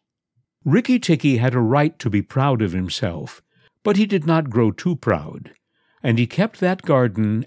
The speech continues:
as a mongoose should keep it, with tooth and jump, and spring and bite,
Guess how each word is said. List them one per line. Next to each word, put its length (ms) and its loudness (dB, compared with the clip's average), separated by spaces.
as 160 0
a 60 2
mongoose 560 2
should 340 -4
keep 260 -4
it, 240 -12
with 280 -2
tooth 480 -2
and 240 -4
jump, 440 0
and 180 -6
spring 680 2
and 280 -8
bite, 480 0